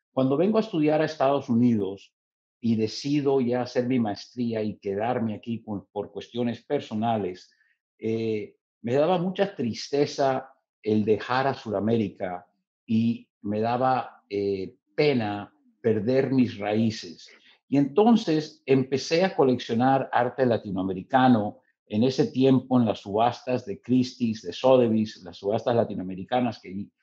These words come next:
se producían dos veces al año, en mayo y en noviembre, y en donde pasaba una semana, eh,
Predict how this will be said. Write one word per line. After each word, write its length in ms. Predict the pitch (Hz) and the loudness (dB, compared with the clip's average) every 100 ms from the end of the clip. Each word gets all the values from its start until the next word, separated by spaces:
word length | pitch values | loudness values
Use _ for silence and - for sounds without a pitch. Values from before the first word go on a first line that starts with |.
| _ _ | _ _
se 480 | - - 104 104 - | -16 -2 0 0 -4
producían 760 | - 107 104 - 135 135 117 107 | -4 -2 -2 -6 -2 0 2 4
dos 240 | 135 135 | 2 2
veces 380 | 139 131 123 117 | 0 -2 -4 -8
al 120 | 113 | -4
año, 500 | 123 127 127 127 127 - | 0 4 4 4 0 -6
en 240 | 98 98 | -10 -6
mayo 480 | 104 127 131 123 120 | -2 0 0 0 -2
y 80 | 98 | -6
en 160 | 95 | -10
noviembre, 680 | 92 98 131 131 113 101 98 _ _ _ _ _ _ _ _ - | -12 -4 0 2 2 0 -8 _ _ _ _ _ _ _ _ -16
y 160 | - 147 | -4 -2
en 100 | 143 | 0
donde 220 | 147 151 | 0 0
pasaba 640 | 151 139 - 175 175 165 - - _ 143 | -2 -2 0 2 4 2 -4 -20 _ 0
una 240 | 151 147 | 2 2
semana, 680 | - 123 139 127 120 117 - _ _ - | 2 2 4 2 0 -2 -8 _ _ -8
eh, 600 | 107 107 104 101 98 | -4 -2 -2 -2 -4